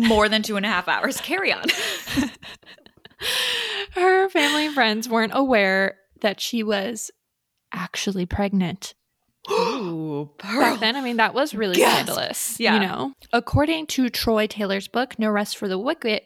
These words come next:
Speaker 2: Wicked, she had, quote, "seduced," in, end quote, by her boyfriend, William Wood, who was the son of a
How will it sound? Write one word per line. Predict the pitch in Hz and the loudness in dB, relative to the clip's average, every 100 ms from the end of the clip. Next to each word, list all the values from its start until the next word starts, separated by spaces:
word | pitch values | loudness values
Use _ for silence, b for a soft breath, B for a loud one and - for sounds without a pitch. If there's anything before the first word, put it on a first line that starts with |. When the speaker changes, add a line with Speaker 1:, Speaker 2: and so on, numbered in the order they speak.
| - | -6
Speaker 2:
Wicked, | 240 269 202 190 202 - | -6 -2 -2 -2 -4 -6
she | - - 233 247 | -4 -2 0 0
had, | 254 214 208 202 196 - _ | 0 0 2 2 -2 -6 _
quote, | - 214 190 190 - | 0 2 2 -2 -10
"seduced," | - - 202 180 233 294 - - - _ _ _ - | -10 -4 -4 -2 -2 -2 -4 -8 -10 _ _ _ -4
in, | 214 214 - _ | -2 -4 -10 _
end | 226 226 | -8 -6
quote, | - 170 220 - B B B - | -6 -4 -4 -8 B B B 0
by | 208 214 | 0 0
her | 220 | -2
boyfriend, | 202 202 208 - 208 202 202 | 0 0 0 0 0 0 0
William | 208 208 262 233 | 2 2 0 0
Wood, | 196 190 208 | 2 2 0
who | 214 220 | -2 -2
was | 208 202 | 0 -2
the | 190 | -6
son | - 214 226 | -4 -2 -2
of | - 202 | -2 -4
a | 214 202 | -2 -2